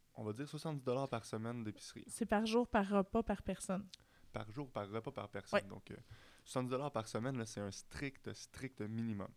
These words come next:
Speaker 2: Mm.
Speaker 1: Pourtant, c'est possible, la personne mange de façon, tu sais,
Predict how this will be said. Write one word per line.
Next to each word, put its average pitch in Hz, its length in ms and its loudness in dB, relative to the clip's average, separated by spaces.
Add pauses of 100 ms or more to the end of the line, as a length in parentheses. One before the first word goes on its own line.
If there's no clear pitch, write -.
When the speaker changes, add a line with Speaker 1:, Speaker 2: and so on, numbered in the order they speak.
(120)
Speaker 2:
Mm. 214 120 0 (580)
Speaker 1:
Pourtant, 113 200 -2
c'est 117 160 -8
possible, 120 440 -2
la 104 80 0
personne 107 380 -4 (260)
mange 107 440 -8 (180)
de - 40 -20
façon, 107 320 -12
tu - 140 -18
sais, - 80 -18